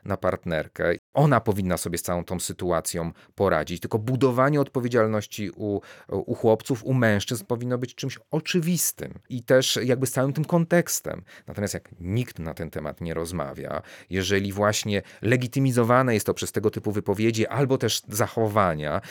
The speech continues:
no to mamy później problemy, e, w obszarze,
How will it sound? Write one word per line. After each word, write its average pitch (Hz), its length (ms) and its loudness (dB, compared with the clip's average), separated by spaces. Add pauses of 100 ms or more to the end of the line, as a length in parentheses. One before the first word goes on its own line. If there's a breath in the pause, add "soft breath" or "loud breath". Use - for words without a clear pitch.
(140 loud breath)
no 120 80 -2
to 127 120 2
mamy 120 240 4
później 127 300 0
problemy, 147 560 2 (220 loud breath)
e, 87 180 -2
w - 80 -10
obszarze, 78 560 -4